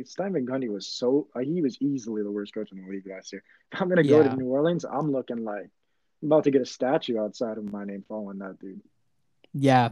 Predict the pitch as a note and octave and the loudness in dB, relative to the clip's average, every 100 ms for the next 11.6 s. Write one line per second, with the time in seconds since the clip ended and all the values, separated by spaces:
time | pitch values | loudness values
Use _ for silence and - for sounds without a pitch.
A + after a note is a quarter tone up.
0 | - C#3+ B2 G#2+ - A2 A2 - C3 A#2+ | 2 4 4 2 -2 -2 -4 -2 2 2
1 | A#2+ C#3+ D3 C3+ B2+ C#3+ D3 C3+ B2+ C3 | 2 0 2 4 6 8 8 8 6 8
2 | C3 - C3+ B2 B2 A#2 A2 _ G#3+ - | 8 8 6 6 4 0 -4 _ -12 -2
3 | - C#3+ D3+ C#3+ C3+ B2+ B2 B2+ C3 C3 | 6 10 10 10 6 4 4 4 2 0
4 | - D#3 - D#3+ D3 C#3+ C#3+ B2 C3+ C#3+ | -4 -4 0 4 6 8 6 6 6 6
5 | C3 B2+ A#2+ A#2 A2 - - - - C3+ | 4 0 2 0 -2 -8 -20 -14 2 2
6 | C3 B2+ B2 C3+ C#3+ - - B2+ B2 B2 | 4 4 6 8 6 4 2 2 4 2
7 | B2+ D3 C3 A#2+ B2 B2 A#2 A#2 A#2 A2+ | 2 2 4 4 4 4 2 0 0 -2
8 | A2+ C#3 C3+ C3+ B2 A#2 - - - - | 0 0 4 4 4 0 0 0 0 4
9 | C#3 A3 - - D3 C3+ C3 D3+ C3+ B2 | 6 4 2 0 2 4 2 4 4 4
10 | A#2+ A2+ - _ _ _ - B2+ B2 C3+ | 0 -2 -8 _ _ _ 2 4 4 4
11 | C#3 B2+ A#2+ C#3 D3+ | 4 4 2 4 4